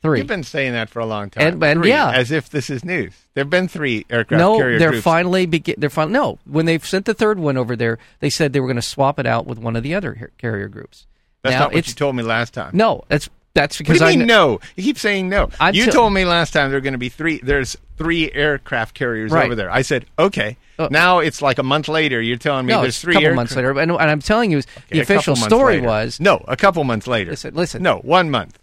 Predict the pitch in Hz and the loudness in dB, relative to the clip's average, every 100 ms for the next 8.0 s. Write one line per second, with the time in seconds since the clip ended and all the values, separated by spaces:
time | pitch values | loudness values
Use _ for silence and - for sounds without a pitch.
0 | _ - 120 127 - 127 - 160 - _ | _ -12 -12 -12 -12 -12 -10 -12 -12 _
1 | _ _ 151 147 143 156 220 208 175 190 | _ _ -4 -2 0 0 0 -2 -2 0
2 | 165 143 123 - 156 185 170 - 156 147 | 0 0 -2 0 0 2 -2 0 0 0
3 | 139 135 131 - - 156 143 117 - 113 | -4 -4 -6 -6 -2 0 0 -4 -10 -6
4 | 110 95 170 226 196 147 202 185 135 - | -4 0 0 0 0 0 0 0 -4 -4
5 | 117 98 - _ _ - 190 202 185 190 | -4 -4 -6 _ _ 2 4 2 2 2
6 | 151 120 - 113 113 143 - 147 139 - | 2 0 -2 -8 -4 -4 0 0 -2 -4
7 | 151 131 - 160 147 156 196 165 110 | -4 -2 0 2 2 2 0 0 0